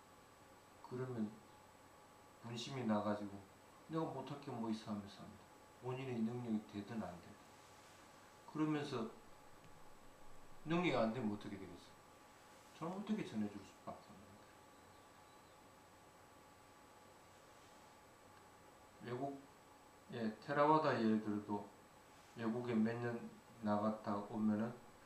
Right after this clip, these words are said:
그 사람이 아짜레 자격을 받았든 안 받았든 한국 오면 법을 쓰라. 굉장히 위험한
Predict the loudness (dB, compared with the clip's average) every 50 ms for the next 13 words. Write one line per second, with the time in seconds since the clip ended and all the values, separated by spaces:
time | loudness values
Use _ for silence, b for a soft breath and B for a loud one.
0 | B B B B B -10 -6 0 4 4 4 4 4 2 0 -2 0 0 2 2
1 | 2 2 0 0 0 0 0 0 2 2 2 2 2 2 2 2 2 2 0 -4
2 | -4 -4 -4 -4 -2 -2 -4 -4 -4 -8 -12 -14 -10 -8 -6 -4 -4 -4 -4 -6
3 | -8 -10 -12 -10 -6 -2 -2 0 0 0 -2 -4 -8 -16 -18 -20 -20 -20 -20 -20
4 | -20 -20 -20 -20 -20 -18 -20 -20 -20 -20 -20 -20 -20 -20 -20 -20 -20 -20 -20 -20
5 | -20 -20 -14 -10 -8 -6 -4 -2 -2 0 0 0 -2 -2 -2 -4 -6